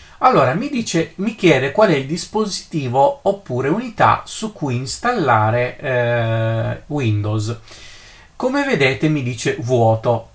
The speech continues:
Eh, quindi io vo-, volevo anche dimostrarvi appunto questa cosa, perché molto spesso, ehm, io ho visto che le chiavette le riconosce subito,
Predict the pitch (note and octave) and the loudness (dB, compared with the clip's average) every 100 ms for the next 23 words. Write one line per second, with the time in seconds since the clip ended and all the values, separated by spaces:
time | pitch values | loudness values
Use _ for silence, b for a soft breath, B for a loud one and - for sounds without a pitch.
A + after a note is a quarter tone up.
0 | - - - D3 C#3+ D3+ E3 G#3 D3+ F#3+ | -20 -20 -10 -4 -4 -6 -4 0 2 4
1 | G3 D#3 D#3 F#3+ F#3 D3+ F3 G3 F3 D#3 | 4 2 2 2 4 6 6 4 2 2
2 | D3 - - C#3+ C3 A#2 A#2+ - - - | 0 -4 0 4 4 2 -4 -6 -10 -4
3 | C#3 A#2+ A#2 A2+ D#3+ D#3 A#2+ - G3 G3 | -4 -4 -4 -6 -6 -2 0 2 0 0
4 | - D#3+ F#3+ G3+ G3+ - G3+ D3 A2 - | 0 2 2 0 -4 0 2 2 0 -2
5 | A#2 - B B B C3+ B2 A#2+ A#2+ A#2 | -4 -4 B B B -4 0 0 0 0
6 | A#2 A2+ A2+ A2+ F3+ F#3 C#3+ D3 D#3 - | -2 -2 -2 0 2 4 4 0 -4 -4
7 | B2 B2+ B2+ D3 D3+ G#3+ - - G3 D#3+ | -2 -2 0 2 4 2 2 2 2 2
8 | C#3 C#3+ - C3+ B2+ - A#2+ - A2+ G#2 | 0 0 -2 -4 -4 -6 -8 -4 -4 -2
9 | A2 A2+ A2 | -4 -4 -6